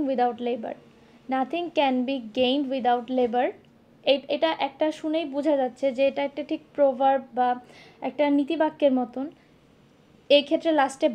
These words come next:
by us বসানোর কোনো দরকার নাই। আবার দেখো the cow is milking, এটাও ওই যে কিছুটা ইয়ের মতন, the house is building এরকমের মতন, মানে passive, কোয়াসি passive। তো এখানে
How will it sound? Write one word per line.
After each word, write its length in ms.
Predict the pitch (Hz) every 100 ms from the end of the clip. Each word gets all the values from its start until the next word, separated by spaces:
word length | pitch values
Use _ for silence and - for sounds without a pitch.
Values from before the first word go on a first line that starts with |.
| 262
by 160 | 269 311 - 262
us 100 | 277 247
বসানোর 320 | 254 277 269 269
কোনো 120 | 302 277
দরকার 260 | 269 - 233 226
নাই। 100 | 247 240 - _ _ _ _ - _ _ -
আবার 160 | 311 285 285
দেখো 200 | 277 302 302
the 60 | 302
cow 140 | 277 277 294
is 80 | 277 285
milking, 440 | 254 220 - - - - - - - - - - -
এটাও 220 | 285 330 349
ওই 60 | 320 285
যে 80 | 294 247 226
কিছুটা 340 | 254 285 269 262 247
ইয়ের 160 | 240 247
মতন, 260 | 247 247 247 254
the 80 | 254 240
house 280 | 254 254 254 285
is 60 | 247 254
building 340 | 247 240 220 214 -
এরকমের 380 | 247 247 247 240 233
মতন, 220 | 226 254 247
মানে 140 | 240 240
passive, 300 | - 262 262 233 - - -
কোয়াসি 240 | 269 262 226 247 -
passive। 280 | 269 - 247 - - - - - -
তো 40 | 302
এখানে 260 | 285 302 320